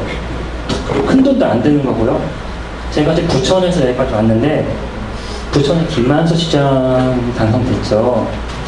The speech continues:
근데 그분 지금 뭐 하려고 하는지 아세요? 이런 거 돈 얼마 안 들잖아요. 뭐, 얼마 들겠어요? 근데 그분 지금 뭘 하려고 그러냐면, 천백억을 들여서 하려는 지금 사업이 있어요.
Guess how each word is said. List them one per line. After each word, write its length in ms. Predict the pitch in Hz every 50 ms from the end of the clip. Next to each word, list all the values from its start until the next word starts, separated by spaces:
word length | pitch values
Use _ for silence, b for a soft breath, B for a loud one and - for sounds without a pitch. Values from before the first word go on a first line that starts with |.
| - -
근데 120 | - 170 165
그분 200 | 170 165 170 170
지금 200 | 165 165 151 113
뭐 220 | 113 117 127 143
하려고 320 | 160 175 175 175 165 165 151
하는지 260 | 147 147 147 139 135
아세요? 380 | 113 104 101 110 113 117 135 143 - - - - - - - - - - - - - - - - 127
이런 200 | 151 180 185 190
거 80 | 175
돈 160 | 170 165 151
얼마 220 | 143 - - - -
안 160 | - 113 113
들잖아요. 300 | 139 143 - 139 127 117
뭐, 180 | 107 110 110 110 - - - - -
얼마 240 | 117 127 156 175 175
들겠어요? 560 | 151 139 127 127 123 - 113 123 143 151 - - - - - - - - -
근데 300 | 151 147 151 143 135 139 - - - - - -
그분 180 | 147 147 147
지금 240 | 143 143 131 110 107
뭘 160 | 123 131 131
하려고 240 | 135 143 143 139 131
그러냐면, 460 | 123 120 110 110 113 131 147 139 117 107 104 107 - - - - - - - - - - - - - - - - -
천백억을 800 | - - 226 233 226 226 - - - - - 151 151 156 175 175
들여서 280 | 156 135 131 139 143 151
하려는 240 | 175 175 170 165 160
지금 100 | 135 123
사업이 320 | 127 - 180 175 170 -
있어요. 400 | - - - - 110 107 104 104